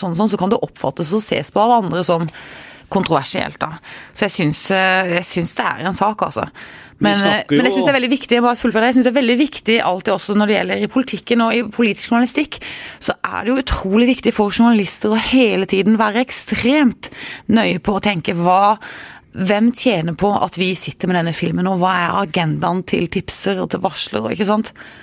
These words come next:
Speaker 1: Og der synes jeg de har vært litt slurvete med å gjengi hele bildet til oss.
Speaker 2: Ja, der var vel, og det er sikkert derfor V G også, eh, har vært selvkritiske her,
Speaker 1: Ja.
Speaker 2: med, med rette. Eh, når det er sagt, så er det jo sånn at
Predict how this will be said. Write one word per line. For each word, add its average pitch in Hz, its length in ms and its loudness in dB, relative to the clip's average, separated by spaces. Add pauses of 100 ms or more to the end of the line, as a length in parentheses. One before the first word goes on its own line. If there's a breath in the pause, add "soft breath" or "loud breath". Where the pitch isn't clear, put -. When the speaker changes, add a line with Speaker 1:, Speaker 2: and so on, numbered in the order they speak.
(200 loud breath)
Speaker 1:
Og 202 140 -2
der 202 180 2
synes 202 220 0
jeg 185 80 0
de 190 80 2
har 185 80 0
vært 190 160 -2
litt - 80 -6
slurvete 160 480 0
med 185 160 0
å 160 100 -4
gjengi 151 320 -2
hele 131 220 -4
bildet - 240 -6
til - 80 -6
oss. - 160 -14 (340)
Speaker 2:
Ja, 147 100 2
der 143 300 2
var 117 160 2
vel, 120 160 2 (180)
og 139 160 2
det 165 60 4
er 151 80 0
sikkert 139 240 0
derfor 117 580 -4
V 120 220 2
G 107 80 0
også, 104 320 0
eh, 104 880 -6
har 117 100 -2
vært 98 160 -6
selvkritiske 113 640 -4
her, 208 240 0
Speaker 1:
Ja. 208 140 2
Speaker 2:
med, 135 260 -4
med 127 220 0
rette. - 320 -2 (840 loud breath)
Eh, 139 520 2 (120)
når 156 220 4
det 139 80 4
er 139 100 4
sagt, 117 300 -2
så 165 180 2
er 123 140 2
det 143 80 4
jo - 20 2
sånn 117 300 0
at 127 320 -4